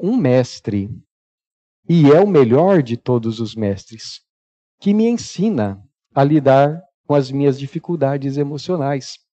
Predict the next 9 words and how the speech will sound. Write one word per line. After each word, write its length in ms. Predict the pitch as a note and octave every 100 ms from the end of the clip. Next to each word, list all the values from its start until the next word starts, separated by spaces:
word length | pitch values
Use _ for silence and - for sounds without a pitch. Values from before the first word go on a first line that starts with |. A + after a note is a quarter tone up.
| _ _ _ -
assim 280 | E3 - E3+
como 200 | F3+ F3
ensina, 600 | E3+ - D3+ E3+ G3 G3 _ _ _ _ _ _ -
é, 260 | C#3 D3 A#3
a 140 | C#3+
cada 260 | D#3+ D3 D3+
um 80 |
de 100 | D#3
vocês, 680 | D#3 F3+ - B2 A#2+ - -